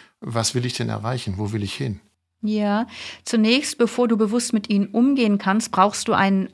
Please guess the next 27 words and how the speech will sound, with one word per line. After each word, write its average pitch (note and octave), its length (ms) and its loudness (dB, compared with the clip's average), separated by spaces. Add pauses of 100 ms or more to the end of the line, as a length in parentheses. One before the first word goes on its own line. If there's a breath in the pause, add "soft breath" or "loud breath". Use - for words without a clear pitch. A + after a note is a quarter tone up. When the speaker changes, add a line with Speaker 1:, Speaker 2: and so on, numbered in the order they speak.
Speaker 2:
Abstand. D3 840 0
Das E3+ 160 -4
ist, - 200 -2
also F#3+ 160 -2
ich G3+ 100 -4
spreche G3+ 320 0
gerne F#3+ 260 2
von F#3+ 180 0
fünf A#3 300 2
Faktoren A3 540 2
im F#3 120 2
Umgang F#3 300 2
mit E3+ 180 0
Gefühlen. F#3+ 380 0
Das F#3 140 0
erste G3 320 0
ist E3 180 -6
Wahrnehmen, A#3+ 680 2 (440 loud breath)
das F3+ 200 -4
zweite F#3+ 380 0
Verstehen, G#3 680 2
Benennen, A3 800 2
Speaker 1:
Mhm. G#2+ 280 -2
Speaker 2:
Akzeptieren G#3 680 0
und G#3+ 100 2
das G3 180 -2
dritte, C4 400 2